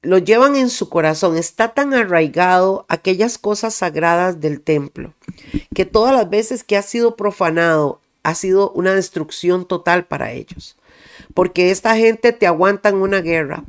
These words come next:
pero que toquen sus cosas sagradas los destruye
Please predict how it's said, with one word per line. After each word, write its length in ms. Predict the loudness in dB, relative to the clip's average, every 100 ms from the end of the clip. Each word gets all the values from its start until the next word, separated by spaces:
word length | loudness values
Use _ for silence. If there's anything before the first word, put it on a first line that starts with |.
| _ _
pero 220 | -2 0 0
que 120 | -4
toquen 480 | 0 0 2 -2 -2
sus 200 | -6 -4
cosas 320 | -4 -2 -4
sagradas 600 | -4 0 2 4 2 -4
los 220 | -4 -2
destruye 600 | -2 -4 -4 -4 -6 -16